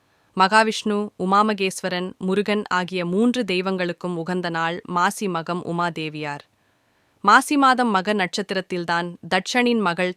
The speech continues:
தாட்சாயணியாக அவதரித்தார் என்பதால் மிகவும் புண்ணிய நாளாக கருதப்படுகிறது. இந்நாள் பெண்களுக்குரிய விரத தினமாகவும்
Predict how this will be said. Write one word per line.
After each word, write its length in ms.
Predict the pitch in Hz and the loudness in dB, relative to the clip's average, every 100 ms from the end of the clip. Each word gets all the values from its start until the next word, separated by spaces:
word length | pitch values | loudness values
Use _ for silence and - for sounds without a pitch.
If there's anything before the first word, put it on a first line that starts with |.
| 185 | 0
தாட்சாயணியாக 840 | 175 185 208 202 190 185 175 190 | 0 0 0 0 0 -2 -2 -2
அவதரித்தார் 720 | 165 170 180 175 - 180 175 | -4 -4 -4 -4 -4 -4 -4
என்பதால் 480 | 165 165 165 165 165 | -6 -6 -2 -4 -4
மிகவும் 480 | - 180 214 214 233 | -4 -2 0 0 0
புண்ணிய 360 | - 202 220 208 | 0 0 2 0
நாளாக 420 | 175 165 160 175 | -2 -4 -4 -6
கருதப்படுகிறது. 880 | 175 170 170 165 156 151 147 143 147 _ _ _ _ | -8 -8 -8 -8 -10 -12 -14 -14 -18 _ _ _ _
இந்நாள் 460 | 196 202 202 208 220 | -4 0 2 0 0
பெண்களுக்குரிய 680 | 208 233 247 233 202 196 185 | -2 0 -2 -2 -6 -4 -6
விரத 380 | 170 190 208 214 | -4 -2 -2 -2
தினமாகவும் 680 | 180 180 190 170 165 156 | -4 -4 -2 -2 -4 -8